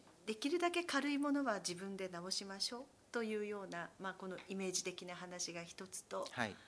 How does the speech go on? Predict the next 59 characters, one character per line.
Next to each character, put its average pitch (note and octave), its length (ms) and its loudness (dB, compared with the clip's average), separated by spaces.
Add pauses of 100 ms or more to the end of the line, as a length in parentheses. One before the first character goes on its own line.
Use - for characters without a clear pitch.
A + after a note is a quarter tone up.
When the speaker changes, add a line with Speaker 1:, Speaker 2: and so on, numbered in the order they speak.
(160)
Speaker 1:
い F#3+ 80 -4
え F#3+ 80 -2
い C4+ 100 2
え、 C4 60 6
も A3+ 160 2
う - 40 -2
健 F3+ 220 -4 (100)
康 B3+ 100 0
で B3+ 120 0
長 A#3 240 -2
生 A#3 60 -6
き - 100 -2
す - 120 0
る F3+ 100 -8
体 E3+ 280 -6
を E3+ 80 -8
作 - 200 -8
っ - 20 -12
て F3+ 140 -10
い E3+ 60 -10
き E3+ 120 -14
ま E3 140 -8
し - 120 -4
ょ E3+ 40 -6
う E3+ 40 -8 (120)
と - 60 -12
い - 40 -10
う、 - 80 -12
何 G#3+ 160 -4
か G#3 140 -6
こ - 140 -6
う、 - 40 -8
二 D#4 180 2
つ D#4+ 140 0
の C4+ 260 4 (720)
内 A3+ 220 6
容 A3 120 0
に G#3 100 -4
分 G#3 120 0
か - 140 0
れ C4+ 120 6
て C4 160 2
い A#3 100 2
る A#3+ 140 -2
よ D4 180 0
う D#4+ 80 4
に C4+ 160 8
感 A3+ 240 0
じ B3 120 -2
る C4+ 120 0
ん A#3 80 -2
で F#3+ 100 -2
す - 100 -8
け G3 120 -8
れ F#3 80 -4
ど F3 120 -6
も、 F3+ 160 -2
Speaker 2:
は E3 120 12
い。 F2+ 120 6